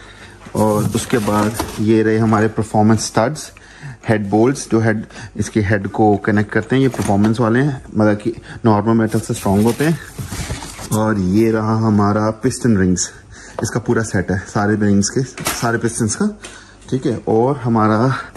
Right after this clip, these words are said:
एक हमारा performance fuel pump जो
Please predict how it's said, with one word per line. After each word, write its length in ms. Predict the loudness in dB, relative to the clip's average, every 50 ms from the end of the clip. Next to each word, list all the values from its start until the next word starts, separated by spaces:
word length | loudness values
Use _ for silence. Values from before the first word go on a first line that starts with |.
| -14 -12 -10 -10 -10 -10 -10 -12 -14 -8 -4 -2 -2 -2 -2 -4 -8 -8 -6 -4 -2 0 0 -2 -2 -4 -4 -6 -8 -10 -12 -14 -16 -20 -20 -20 -6 -2 0
एक 200 | 0 2 2 2
हमारा 300 | 2 2 2 2 2 0
performance 680 | -2 -4 -6 -6 -2 0 2 2 2 2 2 0 -4
fuel 320 | -6 -4 0 2 2 2 2
pump 280 | 0 -2 -2 -2 -4 -6 -12 -12 -6 -4
जो 260 | -2 -2 -2 -4